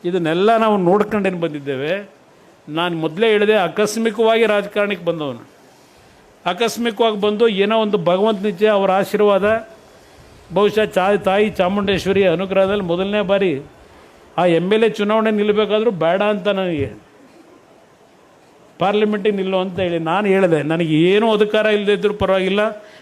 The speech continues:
ಪಾರ್ಲಿಮೆಂಟ್ ಸವಾಸ ಬೇಡ ನನಗೆ, ಒಂದು ಎಮ್ ಎಲ್ ಎ ಆಗಿರ್ತೀನಿ ಸಾಕು ಅಂತೇಳಿ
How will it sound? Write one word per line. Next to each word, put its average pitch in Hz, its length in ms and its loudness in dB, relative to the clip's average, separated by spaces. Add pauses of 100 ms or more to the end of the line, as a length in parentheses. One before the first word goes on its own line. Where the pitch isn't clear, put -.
(120)
ಪಾರ್ಲಿಮೆಂಟ್ 196 480 0
ಸವಾಸ 196 360 2
ಬೇಡ 196 220 0
ನನಗೆ, 175 540 -4 (380)
ಒಂದು 160 160 -2
ಎಮ್ 185 200 2
ಎಲ್ 220 120 2
ಎ - 20 4
ಆಗಿರ್ತೀನಿ 214 460 0
ಸಾಕು 196 320 0
ಅಂತೇಳಿ 196 580 -2